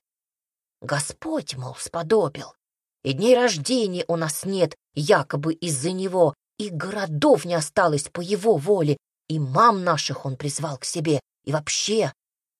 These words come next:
куда ни плюнь, всюду Господь. Никакой логики, один только он. А теперь предположим, что Господь Бог — вранье.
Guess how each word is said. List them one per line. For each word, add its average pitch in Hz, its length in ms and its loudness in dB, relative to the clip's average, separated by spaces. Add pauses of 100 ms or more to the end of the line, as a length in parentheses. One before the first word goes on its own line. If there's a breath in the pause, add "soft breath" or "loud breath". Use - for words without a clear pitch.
куда 147 220 -4
ни 160 140 -2
плюнь, 156 360 -6
всюду 147 360 -6
Господь. - 600 -12 (500)
Никакой 160 440 0
логики, 170 640 2 (340)
один 175 320 0
только 175 340 2 (180)
он. 185 380 6 (1000)
А 123 100 -12
теперь 156 260 0
предположим, 156 800 0 (260)
что - 200 -6
Господь 151 580 -2
Бог — 139 460 -6 (260)
вранье. 131 720 -8